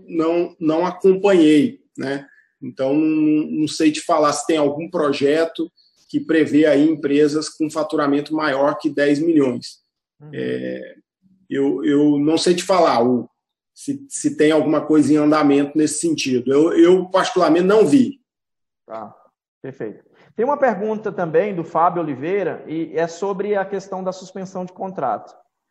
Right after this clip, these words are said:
Speaker 1: Uhum.
Speaker 2: É, vi um caso de suspensão de contrato onde até hoje o governo não fez o pagamento.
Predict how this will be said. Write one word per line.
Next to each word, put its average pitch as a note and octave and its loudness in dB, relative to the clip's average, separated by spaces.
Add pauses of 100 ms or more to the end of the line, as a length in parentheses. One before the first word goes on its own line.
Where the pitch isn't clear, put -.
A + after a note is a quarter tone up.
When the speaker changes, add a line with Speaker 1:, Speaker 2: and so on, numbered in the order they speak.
(160)
Speaker 1:
Uhum. C#3+ -4
Speaker 2:
É, D#3 2
vi D#3 -4
um C#4+ -6
caso A#3 2
de F#3+ -12
suspensão F#3+ -12
de F#3 -16
contrato F3 -4
onde F#3 -6
até F#3+ -4
hoje G#3 -2
o G#3 -10
governo F#3 -6
não G3 -10
fez F#3+ -6
o F#3+ -10
pagamento. F#3 -8